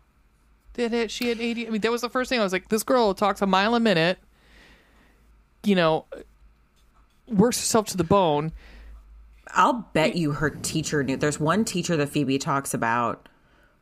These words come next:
Speaker 2: that let her keep a soccer ball under her desk.
Speaker 1: Yes.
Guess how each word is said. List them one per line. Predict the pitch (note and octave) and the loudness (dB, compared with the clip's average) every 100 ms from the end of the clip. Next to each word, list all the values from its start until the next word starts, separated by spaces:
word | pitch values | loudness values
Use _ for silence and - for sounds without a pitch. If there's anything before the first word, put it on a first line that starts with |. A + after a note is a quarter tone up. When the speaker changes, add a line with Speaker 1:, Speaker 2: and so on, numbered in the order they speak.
| _ | _
Speaker 2:
that | D3 D3 - | 0 0 0
let | D3 D#3 - | 0 2 2
her | C#3+ - D3+ C#3 - | -4 0 0 0 -4
keep | - D3 - | -4 -4 -4
a | - | -6
soccer | - - D3+ D3+ C#3 | -2 2 0 0 -4
ball | C3 A2+ A#2 - | 0 0 -2 -2
under | C#3 C#3 C3 | -4 -2 -4
her | - A#2+ | -4 -8
desk. | - B2+ A2+ F3 | -4 -2 -2 2
Speaker 1:
Yes. | F3+ D#3+ - - | 0 2 -4 -4